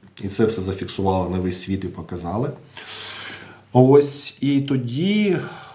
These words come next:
е, це теж було інтерпретовано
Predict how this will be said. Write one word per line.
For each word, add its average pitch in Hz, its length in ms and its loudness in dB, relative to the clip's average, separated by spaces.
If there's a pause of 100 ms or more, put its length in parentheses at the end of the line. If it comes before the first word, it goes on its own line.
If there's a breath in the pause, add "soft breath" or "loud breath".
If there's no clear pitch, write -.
(320 loud breath)
е, 107 640 2 (100)
це - 180 0
теж 131 640 0
було 110 840 0 (1500 soft breath)
інтерпретовано 120 1080 4